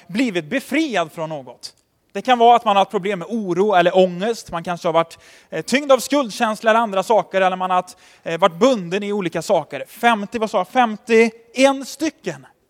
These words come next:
som alltså har blivit befriad från någonting den här veckan. Och, ja. Så fortsätter det, va? Det finns mer grejer på listan här.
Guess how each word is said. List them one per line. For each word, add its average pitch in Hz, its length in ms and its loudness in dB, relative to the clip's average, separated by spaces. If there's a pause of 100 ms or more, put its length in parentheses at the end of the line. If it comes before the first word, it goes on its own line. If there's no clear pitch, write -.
(160)
som 262 180 -6
alltså 214 200 2
har 175 40 -12
blivit 202 220 -6
befriad 226 680 -4
från 190 80 -6
någonting 151 280 -10
den 135 80 -14
här 127 80 -18
veckan. 127 320 -20 (440)
Och, 190 140 -6 (160)
ja. 139 220 -10 (4000)
Så 196 80 4
fortsätter 214 480 4
det, 208 80 10
va? 185 80 10
Det 185 60 6
finns 226 220 -4
mer 220 180 6
grejer 208 200 4
på 185 100 -8
listan 185 300 -4
här. 143 140 -4